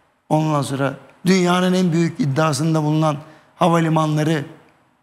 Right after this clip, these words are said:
efendim vesaire. E, bunlara bakınca döndüm dolaştım Atatürk'ü hatırladım. En zor zamanında bile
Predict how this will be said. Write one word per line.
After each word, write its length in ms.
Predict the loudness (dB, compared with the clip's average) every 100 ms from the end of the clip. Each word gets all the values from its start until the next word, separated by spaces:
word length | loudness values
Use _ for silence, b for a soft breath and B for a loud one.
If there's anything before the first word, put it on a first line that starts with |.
| _ -6
efendim 440 | -2 0 0 0 0
vesaire. 560 | 0 2 0 0 -4 -8 -20 _ _ _ -4
E, 100 | -2
bunlara 360 | 0 -2 -2 -2
bakınca 480 | -2 0 0 0 -4 -18 -20 _ _ _ _ _ _ _ _
döndüm 300 | 0 2 2
dolaştım 380 | 2 0 0 -2
Atatürk'ü 460 | -2 -2 -4 -4 -4
hatırladım. 460 | -6 -8 -10 -12 -16 _ _ _ _ 2
En 200 | 4 4
zor 200 | 2 2
zamanında 680 | 0 0 0 0 0 0
bile 260 | -2 -4